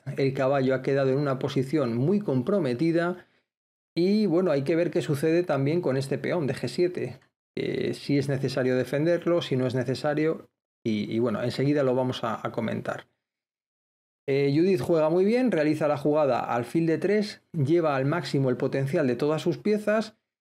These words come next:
y esta jugada es claramente preferible a la captura del peón. La captura del peón no sería una buena jugada, sería de hecho un error porque tras caballo F cinco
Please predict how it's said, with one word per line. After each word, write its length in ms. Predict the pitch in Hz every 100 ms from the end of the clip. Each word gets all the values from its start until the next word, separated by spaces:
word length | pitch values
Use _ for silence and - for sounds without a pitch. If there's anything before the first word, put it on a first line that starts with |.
| _ _ _ 139
y 140 | 160
esta 200 | 202 208
jugada 440 | 208 202 202 190
es 120 | 160 -
claramente 560 | 190 180 160 180 135
preferible 720 | 135 190 151 156 165 160 175
a 120 | 127
la 140 | 127 131
captura 460 | 131 - 175 160
del 160 | 135 123
peón. 560 | 123 143 151 123 107 - _ _
La 180 | - 135
captura 380 | 156 143 208 202
del 160 | 185 180
peón 420 | 180 180 175 -
no 280 | 151 151 180
sería 320 | 165 143 139
una 140 | 123
buena 260 | 120 135 143
jugada, 520 | 139 185 190 196 196
sería 440 | - 131 135 131 117
de 140 | 123
hecho 280 | 131 123 107
un 200 | 139 139
error 480 | 139 151 165 170 -
porque 380 | 156 151 156 143
tras 360 | 143 160 -
caballo 460 | - 120 139 160 143
F 260 | 160 - 123
cinco 640 | - 165 151 143 156